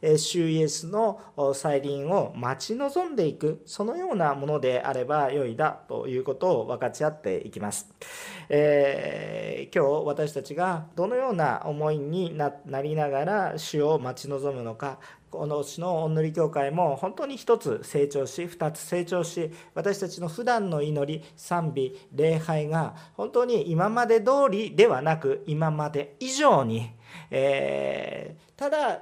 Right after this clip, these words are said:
私たちを喜ぶのではなく、神様が喜ばれる、いつ来られてもいいように、えー、私たちが整えられていく、全てのエリアで、職場、学校、おー、または本当に友人関係、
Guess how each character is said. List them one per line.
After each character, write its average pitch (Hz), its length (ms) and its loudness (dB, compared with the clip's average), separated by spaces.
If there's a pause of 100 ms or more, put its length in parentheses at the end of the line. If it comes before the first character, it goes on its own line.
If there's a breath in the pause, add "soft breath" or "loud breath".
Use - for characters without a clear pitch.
私 175 300 -2
た 156 80 -2
ち 190 120 -4
を 190 60 2
喜 156 300 2
ぶ 151 100 -4
の 143 140 -6
で 135 100 -4
は 131 80 -6
な 127 100 -10
く、 131 220 -10
神 294 240 -16
様 311 260 -8
が 302 140 -2
喜 247 80 2 (280)
ば 185 160 0
れ 185 100 -4
る、 170 160 -6
い - 80 -12
つ - 160 -16
来 - 260 -2
ら 233 100 6
れ 220 80 4
て 220 140 2
も 185 180 -2
い 277 220 -8
い - 20 -8
よ 190 200 2
う 160 40 -2
に、 208 280 -4 (200 loud breath)
え 151 100 -2
ー、 - 20 2
私 160 260 2
た 160 80 0
ち 160 120 -6
が 196 120 2
整 160 420 0
え 156 120 2
ら 156 120 4
れ 147 100 0
て 135 180 0
い 123 80 -8
く、 165 160 -2
全 254 320 -2
て 254 160 -4
の 285 240 -2
エ 185 100 -4
リ 139 160 0
ア 120 80 -2
で、 156 200 -4 (140 loud breath)
職 135 380 -6
場、 180 300 -2 (180 loud breath)
学 - 340 -6
校、 202 340 0 (180 loud breath)
お 139 580 4
ー、 - 40 -2
ま 135 140 -6
た 170 140 2
は 190 360 4
本 208 100 -4
当 262 100 -6
に 254 160 -2
友 165 140 2
人 185 200 -2
関 208 240 2
係、 117 260 2